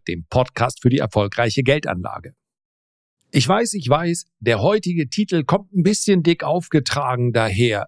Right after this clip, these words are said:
wenn es also um die Überlebensstrategie für einen Anleger geht. Aber ich wähle diesen Titel nicht ganz grundlos, denn die Beantwortung der Frage,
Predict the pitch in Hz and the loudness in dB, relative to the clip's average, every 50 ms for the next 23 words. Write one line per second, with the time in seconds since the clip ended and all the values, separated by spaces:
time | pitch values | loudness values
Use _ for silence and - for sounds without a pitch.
0 | _ - 101 113 147 180 185 160 - 165 151 147 156 151 135 139 151 156 165 165 | _ -2 0 2 2 2 2 0 0 0 0 0 0 2 2 2 0 2 2 2
1 | 139 147 143 127 131 131 131 - _ - 214 220 247 202 196 165 151 139 131 151 | 4 4 4 2 2 0 -2 -4 _ 2 2 4 4 4 2 2 2 0 0 0
2 | 190 214 202 180 160 - - - - 143 135 123 147 139 120 131 143 143 135 - | 0 2 2 0 0 0 -4 -4 -4 -2 0 0 0 -2 0 0 -2 -2 0 0
3 | - 139 - 123 131 131 127 123 - 123 147 160 147 127 117 117 113 113 113 104 | 0 0 2 2 2 2 0 0 0 0 0 2 2 2 0 0 0 -2 -4 -4
4 | 98 - 110 104 98 - - _ _ - 139 175 208 170 143 156 185 214 - _ | -2 -2 -4 -4 -4 -6 -12 _ _ 0 2 2 4 4 2 2 0 -2 -8 _
5 | _ _ _ _ _ _ _ _ _ _ - 127 101 101 165 202 233 240 208 156 | _ _ _ _ _ _ _ _ _ _ -4 -2 2 2 2 2 2 0 -2 -2
6 | 160 175 170 160 175 143 - 175 185 - 180 160 143 147 151 - - - 147 147 | -2 -2 0 0 -2 -2 -2 -4 -2 0 0 2 2 0 0 -2 -4 -4 -2 -2
7 | 147 127 - - - 113 123 135 131 127 123 - - - - - - - - - | -2 -4 -4 0 2 2 2 2 0 -2 -8 -10 -10 -12 -18 -20 -20 -20 -20 -20
8 | - - - 117 127 139 160 165 147 151 151 123 135 - 143 160 208 240 214 - | -16 -8 0 2 2 4 4 2 0 0 0 0 0 0 0 0 0 -2 -2 -2
9 | - 208 208 202 - 196 196 180 185 180 170 - - 139 127 127 123 113 104 92 | -2 -2 0 0 0 -2 0 0 0 0 -2 -2 0 2 2 2 2 0 -2 -6
10 | 92 | -12